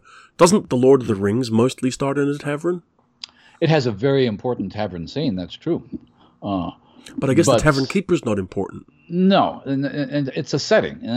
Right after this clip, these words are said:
Speaker 2: in other words, it's a setting,
Speaker 1: Mm-hmm, mm-hmm.
Speaker 2: not a recurrent, uh, idea. Like, for example, I mean, the, I, I go to the short story, the club stories, as Clute calls them, which may be set in taverns, they may be set in bars, they may be set in, in, in private clubs.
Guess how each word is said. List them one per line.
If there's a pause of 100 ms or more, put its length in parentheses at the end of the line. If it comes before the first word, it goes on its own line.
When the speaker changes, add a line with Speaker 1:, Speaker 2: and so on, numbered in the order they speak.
(140)
Speaker 2:
in
other
words,
it's
a
setting,
Speaker 1:
Mm-hmm,
mm-hmm.
Speaker 2:
not
a
recurrent, (280)
uh, (440)
idea.
Like,
for
example,
I
mean,
the,
I,
I
go
to
the
short
story,
the
club
stories,
as
Clute
calls
them, (180)
which
may
be (220)
set
in
taverns,
they
may
be
set
in
bars,
they
may
be
set
in,
in,
in
private
clubs.